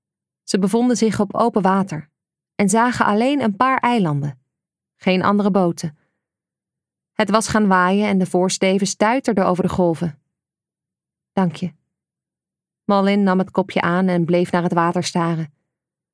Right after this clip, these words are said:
Ze voeren op de automatische piloot en Lars bleef naast haar staan.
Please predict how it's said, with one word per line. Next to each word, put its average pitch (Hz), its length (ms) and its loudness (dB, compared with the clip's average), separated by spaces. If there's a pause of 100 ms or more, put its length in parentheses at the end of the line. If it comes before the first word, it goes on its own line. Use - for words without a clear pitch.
(300)
Ze - 180 -2
voeren 269 340 0
op 220 140 -2
de - 60 -2
automatische 214 680 0
piloot 196 440 -2
en 170 220 -2
Lars 175 280 0
bleef 180 260 0
naast 180 260 0
haar 156 140 -2
staan. 151 420 -4